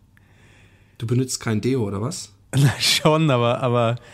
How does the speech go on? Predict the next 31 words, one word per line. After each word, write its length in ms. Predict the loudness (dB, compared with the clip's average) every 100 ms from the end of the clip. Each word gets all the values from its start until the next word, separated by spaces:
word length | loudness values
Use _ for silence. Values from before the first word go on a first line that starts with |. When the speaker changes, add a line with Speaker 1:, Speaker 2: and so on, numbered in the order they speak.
| -20 -6
Speaker 2:
da 80 | 0
müsste 280 | 0 0
ich 100 | -2
was 180 | -2 -4
tun, 460 | -2 0 2 0 -2
Philipp. 380 | -6 -6 -6 -8
Das 120 | -6
hört 120 | -4
sich 180 | -4 -6
nach 300 | -4 -4 -8 -14 -4
Aufwand 400 | -2 -2 -4 -4
an. 120 | -2
Speaker 1:
Nein, 200 | -2 0
Speaker 2:
Jetzt 240 | -2 -2
schon. 80 | -2
Speaker 1:
nein, 140 | -2 -2
überhaupt 320 | -2 -2 -2
nicht. 220 | -6 -6 -14 -16 -4
Du 80 |
musst 280 | -2 -2 -4
einfach 380 | -6 -4 -4 -4
nur 140 | -4 -2
die 120 | -2
Leinwand 600 | -2 -2 -2 -2 -2 -4
von 200 | -6 -6
hinten 500 | -2 -2 -2 -8 -8
befeuchten. 880 | -6 -6 -4 -2 -2 -6 -12 -14 -14 _ -20 -20 -20 -14
Und 120 | -6 -4
zwar 160 | -2
an 60 |
Speaker 2:
Ja. 40 | -2